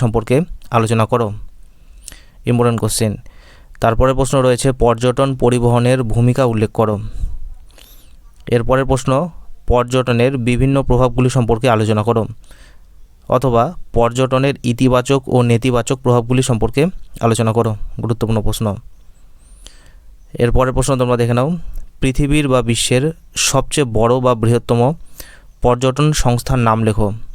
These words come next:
এবং এর বিভিন্ন লক্ষ্য ও উদ্দেশ্য এবং সদস্যদের নাম লেখো। এরপরের প্রশ্ন, একটি ভ্রমণ কেন্দ্র সম্পর্কে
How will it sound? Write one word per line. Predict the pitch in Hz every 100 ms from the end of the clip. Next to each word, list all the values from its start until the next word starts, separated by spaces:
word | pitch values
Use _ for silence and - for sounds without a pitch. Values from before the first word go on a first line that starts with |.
| - - -
এবং | 127 123 143 156 127
এর | 117 113
বিভিন্ন | 123 143 151 131 117
লক্ষ্য | - - 147 160
ও | 123
উদ্দেশ্য | 117 120 117 - 143 135
এবং | 120 120 -
সদস্যদের | 123 127 127 127 156 123
নাম | 120 147 110
লেখো। | 107 104 107 - - - - - - _ _ - - - - -
এরপরের | 127 127 135 135
প্রশ্ন, | 131 123 123 202 - - 123
একটি | - 127 104
ভ্রমণ | 120 127 143 139
কেন্দ্র | 127 123 127
সম্পর্কে | 131 117 117 123